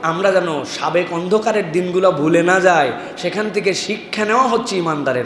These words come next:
কাজ, ঠিক কি না? অনেকে অনেক কথাই বলেছেন, আমরা ওইভাবে বলতে চাই না, কিন্তু যেই সকল লোক আয়নাঘর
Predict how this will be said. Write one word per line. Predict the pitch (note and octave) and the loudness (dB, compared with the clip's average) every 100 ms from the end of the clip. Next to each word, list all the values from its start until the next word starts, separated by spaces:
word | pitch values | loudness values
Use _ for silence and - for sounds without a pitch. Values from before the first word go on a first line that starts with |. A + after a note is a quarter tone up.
| - | -4
কাজ, | A#2 G2 - | -6 -6 -6
ঠিক | E3 - | -4 0
কি | C4 | 4
না? | A3 D#3 - - - - - - - - - - - - - - - - - - - | 4 2 -2 0 0 0 0 -4 -10 -14 -16 -18 -20 -20 -20 -20 -20 -20 -20 -20 -14
অনেকে | C#3+ F#3 G3 | -4 -2 2
অনেক | A3+ A#3 B3+ | 2 2 0
কথাই | C4 C4+ C4+ | 0 2 6
বলেছেন, | C#4 C#4 C#4 C4+ A#3 F3+ - - - | 6 6 4 2 0 -8 -12 -14 -6
আমরা | F#3 A3 B3+ | -2 2 6
ওইভাবে | C4 C4+ C#4+ | 6 6 8
বলতে | C#4+ C#4+ D4 | 6 6 2
চাই | D4 D4+ | 4 4
না, | D4+ C4 - - - - | 4 2 -2 -10 -14 -12
কিন্তু | - G#3+ A3+ | -6 -4 -2
যেই | F#3 A#3+ | 2 2
সকল | C4 C4+ C4 C4 | 4 0 2 0
লোক | B3 B3+ C#4 C4+ - - - | 4 6 6 4 -4 -12 -8
আয়নাঘর | E3 F#3+ G#3 G3+ A3 | -2 2 2 2 2